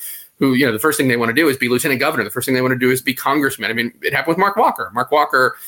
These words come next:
you know, <laughs> positions in his church. He was never on the Greensboro City Council or the county commissioners. He was never a, a, you know, a, even a high level functionary within his own party. And he said, "You know what? I should be in Congress." And you know what? He was in Congress.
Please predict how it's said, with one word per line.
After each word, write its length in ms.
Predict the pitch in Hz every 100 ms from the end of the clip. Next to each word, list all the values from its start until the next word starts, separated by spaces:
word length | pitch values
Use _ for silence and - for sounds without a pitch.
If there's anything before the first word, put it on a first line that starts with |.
| - -
you 100 | -
know, 300 | 123 107 85 - 104 - 190 - 208
<laughs> 560 | 202 190 - - -
positions 380 | - 170 175 165
in 60 | 147
his 140 | 120
church. 420 | - 202 139 101
He 60 | 123
was 120 | 127
never 200 | 139 139
on 80 | 131
the 60 |
Greensboro 300 | 123 147 131
City 160 | 113 113
Council 420 | 117 131 127 127
or 120 | 113
the 100 | 98
county 240 | 107 123 110
commissioners. 600 | 117 120 120 117 120 113
He 60 |
was 120 | 107 110
never 340 | 113 110 107
a, 40 | 104 - - - -
a, 160 | 120 104
you 80 | 123
know, 240 | 101 104 -
a, 300 | 117 104 76 65
even 200 | 151 143
a 180 | 113 110
high 280 | - - 131
level 280 | 120 127 117
functionary 480 | 123 123 127 117 117
within 260 | 117 117
his 120 | 127 120
own 160 | 113
party. 500 | - 147 175 117 120
And 220 | 117 117
he 140 | 117 120
said, 180 | 123 120
"You 80 |
know 100 | 117
what? 160 | 123 143
I 100 | 127
should 160 | 123 120
be 60 |
in 80 | 120
Congress." 500 | 120 170 196 - -
And 180 | 120 110
you 60 | 113
know 120 | 113
what? 180 | 147 175
He 100 | 131
was 100 | 143
in 100 | 123
Congress. 720 | 135 175 90 - - - -